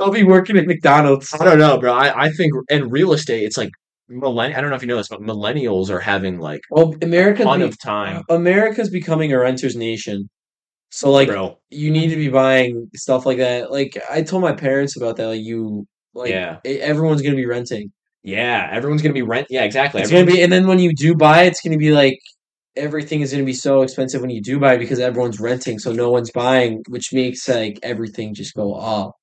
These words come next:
Speaker 2: Yeah,
Speaker 1: Like,
Speaker 2: and
Speaker 1: so you just need to buy now.
Speaker 2: You know what a country I think is gonna be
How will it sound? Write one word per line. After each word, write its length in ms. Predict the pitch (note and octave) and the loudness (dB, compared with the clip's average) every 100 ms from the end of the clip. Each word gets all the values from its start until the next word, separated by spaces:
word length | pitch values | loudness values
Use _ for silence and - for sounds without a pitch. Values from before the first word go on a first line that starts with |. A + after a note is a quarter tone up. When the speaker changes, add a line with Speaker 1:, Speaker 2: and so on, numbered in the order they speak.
| _ | _
Speaker 2:
Yeah, 380 | G#2 G#2 G2 F2 | -2 0 0 -4
Speaker 1:
Like, 100 | - | -2
Speaker 2:
and 180 | G#2+ A2+ | 0 0
Speaker 1:
so 100 | C3+ | 0
you 100 | B2+ | 0
just 160 | C#3 D3+ | -2 2
need 100 | C#3 | 4
to 140 | G#2+ | 4
buy 440 | A2+ G#2+ A2 G#2+ G2+ | 4 4 4 2 0
now. 380 | F#2+ G2 G2+ G2 - - | -2 -2 -2 -2 -4 -4
Speaker 2:
You 100 | D3 | -2
know 100 | D#3+ | 4
what 120 | A#3 | 6
a 40 | D#3+ | 6
country 400 | D#3+ D3+ D#3 - | 2 0 2 0
I 60 | |
think 200 | - A#2 | 0 -6
is 80 | A#2 | -6
gonna 160 | G#2+ | -4
be 120 | G2+ | -4